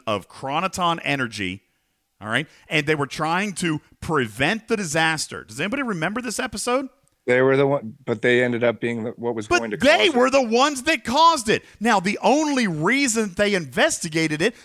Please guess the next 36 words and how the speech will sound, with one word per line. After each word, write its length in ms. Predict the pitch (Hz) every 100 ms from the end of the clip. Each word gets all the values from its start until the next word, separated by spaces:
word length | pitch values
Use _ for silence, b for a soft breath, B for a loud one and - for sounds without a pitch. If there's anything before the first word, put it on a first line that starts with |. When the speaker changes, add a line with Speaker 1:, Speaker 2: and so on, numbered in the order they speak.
| B
Speaker 1:
the 120 | 165
only 180 | 277 311
reason 280 | 285 220
that 100 | 208
they 80 | 196
were 120 | 214
there 180 | 185 233
in 80 | 233
the 60 | 175
first 340 | - 285 320
place, 240 | - 151 -
Karkin, 340 | 147 143 208 - B
is 200 | B 202
because 340 | 165 196 208 165
they 160 | 208
detected 840 | 196 147 185 - - 311 - 294 196
the 120 | 190
explosion 640 | 147 - 160 143 131 160 - B B
from 320 | - 269 247 202 - 127
dozens 420 | 202 277 262 196
of 100 | 180
light 200 | 185 196
years 200 | 202 214
away. 380 | 220 302 233 - _ _ -
They 120 | 240
diverted 600 | 185 208 175 180 330 330
course 340 | - 240 254 -
to 140 | 226
investigate, 720 | 180 131 202 233 - 135 127 - B
yet 260 | 170 165 120
they 180 | 175 240
were 100 | 254
the 80 | 226
ones 340 | 160 175 165
who 180 | 175 160 b
allegedly 920 | 170 151 135 170 202 143 123 117 127